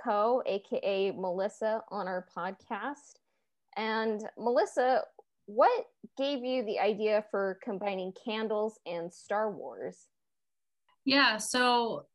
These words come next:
Speaker 2: I've been trying to rack my brain as to how exactly I came up with the idea, um, because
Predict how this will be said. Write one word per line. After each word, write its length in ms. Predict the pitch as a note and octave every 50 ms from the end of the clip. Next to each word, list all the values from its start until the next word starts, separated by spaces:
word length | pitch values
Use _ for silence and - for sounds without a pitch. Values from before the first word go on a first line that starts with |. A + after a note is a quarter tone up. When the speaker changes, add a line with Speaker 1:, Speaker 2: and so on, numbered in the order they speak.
| _ _ _ _ -
Speaker 2:
I've 240 | A#3 A#3+ A#3+ A3 A3 - - - G#3+ A3
been 200 | - C4+ C#4 C#4
trying 320 | C#4 C#4+ D#4+ F#4 G4+ F#4+
to 220 | F4 - C4+ A#3 G3+
rack 360 | F#3 F#3 G3 G3 G3+ G3+ G3+
my 160 | G3+ F#3+ F#3
brain 420 | F#3 F3+ F3+ F3+ F#3 F#3+ G3 G3+ G3
as 200 | F#3+ F#3 F#3 -
to 120 | F#3+ F#3
how 460 | F3 D#3+ D3+ - - F3 F3 F#3 G#3
exactly 500 | A#3 A3+ A3 B3+ B3+ B3 B3 - - A#3+
I 120 | B3+ B3 A#3+
came 360 | B3 - B3 B3 A#3+ A#3+ A#3+
up 340 | - G3 G#3+ A3 A3 A3 - - _ _ _ _ _ _ _ _ -
with 180 | G3+ G3+ G3+
the 140 | G3+ G3+ F#3
idea, 680 | F3+ F3 E3+ E3+ F#3 F3+ F3 F3 F3+ F#3 G#3 A3+ A#3 A3+ - -
um, 440 | F#3+ F#3 F3+ F3+ F3+ F3 E3+ F3 F3+ F#3
because 560 | G#3 G3 - G3+ G3 F#3 F3+ F3+ F3 F3+